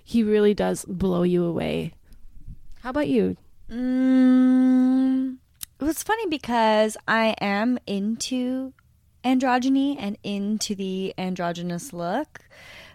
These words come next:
Speaker 2: but, uh, I've never felt it. I've never felt the, the feelings.
Speaker 1: Yeah.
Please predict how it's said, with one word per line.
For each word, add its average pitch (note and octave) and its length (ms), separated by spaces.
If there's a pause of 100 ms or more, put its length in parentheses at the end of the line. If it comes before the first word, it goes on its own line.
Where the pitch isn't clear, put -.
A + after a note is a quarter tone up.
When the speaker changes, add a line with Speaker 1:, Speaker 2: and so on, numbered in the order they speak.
Speaker 2:
but, G3 540
uh, G#3 340
I've F#3+ 160
never G#3+ 220
felt G3+ 460
it. - 240
I've F#3+ 120
never G3 280
felt - 560
the, F3+ 320
the F#3+ 100
feelings. F#3+ 1040
Speaker 1:
Yeah. A3+ 220